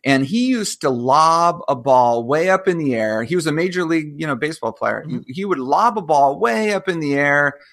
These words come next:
Speaker 1: and it would come down through the strike zone from a vertical angle. So that was very extreme. And then ever since him, people would refer to any oddly slow pitch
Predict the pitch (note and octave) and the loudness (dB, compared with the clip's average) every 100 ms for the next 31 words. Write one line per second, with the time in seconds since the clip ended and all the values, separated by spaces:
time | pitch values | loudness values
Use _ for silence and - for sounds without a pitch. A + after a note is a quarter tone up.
0 | _ - G3+ B3 A3 - - G3+ G#3 E3+ | _ -4 -2 -2 -4 -6 -2 0 0 0
1 | E3+ E3+ E3 - E3 D3 C3+ - E3 E3+ | 2 2 0 0 0 0 -4 -2 2 2
2 | D#3+ C#3 C#3 C3 C3 A#2+ - D3+ C3+ C3+ | 2 -2 0 2 0 -4 -6 -4 -2 -4
3 | C#3 B2+ A#2+ A#2+ C#3+ G3+ G3+ G#3 D#3+ - | -4 -4 -6 -2 4 4 2 -2 -6 -6
4 | D3 D3 B2+ A2 F#2+ - _ _ _ - | -6 -4 -4 -4 -6 -12 _ _ _ -2
5 | D#3+ D3+ F3 G3+ E3+ D#3 E3 D3 - - | 2 4 2 2 -2 0 0 0 -6 -6
6 | C#3 C3+ B2+ B2+ _ _ _ E3 F3 E3+ | -4 -2 -2 -6 _ _ _ -2 -2 -2
7 | D3+ - _ _ G3+ A3 C4+ A3+ - G3+ | -6 -12 _ _ -2 2 2 0 -2 0
8 | G3 - - F#3+ D3+ B2 B2 B2+ _ _ | 0 -4 -4 0 0 0 -2 -6 _ _
9 | _ - G#3+ A3 G#3+ G3 F3 E3 D#3 - | _ -6 -4 2 4 4 4 2 -2 0
10 | E3 D#3 D3+ D3+ D3 C#3 - A3 A#3 A#3 | 2 2 0 0 0 -2 -2 0 2 0
11 | - _ _ _ E3 F#3 G3+ F#3 F#3+ F#3 | -4 _ _ _ -4 2 2 2 0 0
12 | E3+ - E3+ D#3+ D3+ - D#3 A#2+ - | -4 -2 4 4 2 2 2 2 -2